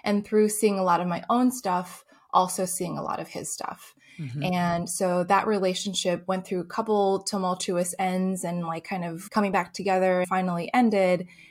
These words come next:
Speaker 1: And then I was single and living with roommates in Portland, like, ready to experience my late twenties being single. At the same time, just, like, really wanted a relationship.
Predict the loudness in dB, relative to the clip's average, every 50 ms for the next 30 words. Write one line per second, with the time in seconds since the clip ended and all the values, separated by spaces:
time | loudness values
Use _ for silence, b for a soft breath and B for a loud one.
0 | B B -2 0 0 2 4 6 6 6 6 4 2 2 2 2 4 4 2 2
1 | 2 2 0 -2 -4 -6 -8 -10 _ _ _ _ _ _ -10 -6 0 2 4 6
2 | 6 6 6 6 6 6 6 6 4 4 2 0 -4 -6 -4 -4 -2 -2 -2 -2
3 | -2 -4 -4 -6 -8 -10 -12 -16 _ _ _ 2 4 4 6 4 4 6 4 4
4 | 2 2 0 0 0 0 -2 -6 -10 -2 2 4 6 6 6 6 4 4 2 2
5 | 0 0 -4 -6 -6 -6 -10 -12 b b b b b 6 6 6 6 4 2 2
6 | 2 2 2 2 0 2 2 2 0 0 -2 -4 -6 -4 -4 -4 -4 -6 -10 -12
7 | -4 0 2 4 4 6 6 4 4 2 0 -4 -4 -2 -2 -4 -4 -4 -4 -2
8 | 0 2 2 2 2 0 -2 -4 -6 -6 -6 -4 0 2 2 2 2 0 -4 -6
9 | -2 0 2 2 2 2 2 0 -2 -2 -2 -4 -4 -2 -4 -6 -6 -6 -6 -4
10 | -2 -2 -2 -2 -2 -4 B B B B B B B B -6 -4 -2 -4 0 2
11 | 4 4 6 4 4 2 0 -2 0 2 2 2 2 2 0 0 -2 -2 -4 -6
12 | _ -4 -2 0 0 0 -2 0 0 0 0 0 -2 -4 -4 -2 -2 0 0 0
13 | 0 0 -2 -2 -4 -4 -6 -6 -8 -8 -8 -8 -10 -10 -10 -10 -10 -10 -8 -10
14 | -10 -10 -10 -12 -14